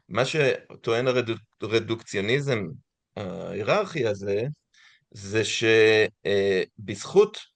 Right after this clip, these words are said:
אה, אה, כל מיני, אה, הגבלות, אה, ומורכבות של המערכת הפיזיקלית, המערכת הביולוגית נראית כאילו היא, אה, לא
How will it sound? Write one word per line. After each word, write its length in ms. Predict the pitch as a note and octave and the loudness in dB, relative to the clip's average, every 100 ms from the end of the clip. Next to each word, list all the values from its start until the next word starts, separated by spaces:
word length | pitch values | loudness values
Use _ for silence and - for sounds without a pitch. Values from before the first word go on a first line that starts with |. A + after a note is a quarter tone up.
| _ _ _ _ - | _ _ _ _ 0
אה, 440 | G#2+ G2+ G2+ G2 - - | 4 4 4 4 0 -2
אה, 400 | F#2+ F#2+ F#2+ F#2 G2 | -2 0 -2 -4 -2
כל 140 | C#3+ | -2
מיני, 340 | E3+ E3 C#3+ D3 _ _ _ _ - | 2 4 4 2 _ _ _ _ -4
אה, 100 | F2 - | -2 -2
הגבלות, 800 | G#2 G2+ F2+ G#2 B2 G3 - - - _ _ _ _ _ _ _ _ _ _ _ - | -6 -4 2 4 6 4 2 -4 -20 _ _ _ _ _ _ _ _ _ _ _ -2
אה, 500 | G2+ G2+ G#2 G2+ G2+ - G2+ G#2+ G#2 G2+ G2+ - _ _ - | 2 4 4 4 2 0 0 4 6 6 4 0 _ _ -6
ומורכבות 600 | A#2 A2 - A#2 F3 G3+ | -4 -4 -4 2 2 2
של 180 | D#3+ B2 | 0 2
המערכת 640 | A2+ A2+ A#2 B2+ C#3+ D#3 | 2 2 2 0 -2 -6
הפיזיקלית, 680 | D3+ D3 C3+ D3 G#3 F#3+ F3 - | -6 -6 -6 0 4 4 2 0
המערכת 480 | A#2 A#2+ C#3+ D#3 D3 | 2 2 2 0 -2
הביולוגית 520 | A2+ A#2+ D3+ D3+ D3+ | 4 4 4 0 -4
נראית 520 | C3 B2+ B2 G#2+ G#2+ | 0 0 2 0 0
כאילו 420 | - C#3+ C#3 C3 C3 | -2 -4 0 4 6
היא, 240 | C3 A#2+ - _ _ _ _ _ _ _ _ _ _ - | 4 0 -6 _ _ _ _ _ _ _ _ _ _ 0
אה, 200 | A2+ A2+ | 2 2
לא 480 | A2+ A#2 C#3+ C3 | 0 2 4 4